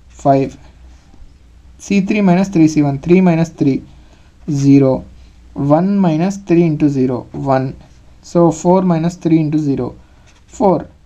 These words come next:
Okay. Now the second, uh, aim is you have to make this element as one. So I am do, for that I am doing R two implies R two by four, right? R two implies R two by four.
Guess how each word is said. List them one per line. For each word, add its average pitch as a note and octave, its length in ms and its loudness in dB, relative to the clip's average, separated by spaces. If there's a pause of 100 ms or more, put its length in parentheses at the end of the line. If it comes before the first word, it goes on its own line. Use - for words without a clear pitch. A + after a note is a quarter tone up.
(680)
Okay. D3+ 460 -4 (480)
Now G#3+ 180 -2
the F3+ 160 0
second, E3+ 560 -4
uh, D3+ 220 2 (320)
aim E3+ 240 4
is G3 240 0
you F3+ 240 0
have G3 200 0
to F#3 60 2
make F3 240 4
this E3 160 2
element D3+ 340 2
as D3+ 240 0
one. B2 260 -4 (420)
So E3 400 -4 (400)
I G3 100 2
am A3 140 0
do, F3+ 140 2
for F3+ 200 -2
that F#3+ 240 -4
I F#3+ 60 -2
am F3 160 0
doing E3+ 320 0
R D#3 200 0
two F#3 120 -6
implies D3+ 580 -4 (1000)
R E3 360 2
two E3 260 2
by G3+ 320 -2 (640)
four, D3+ 400 0 (420)
right? E3 340 2 (720)
R D#3 180 2
two E3+ 120 -2
implies E3 400 0
R D3+ 220 0
two D#3 100 -2
by D#3 140 -2
four. - 280 -8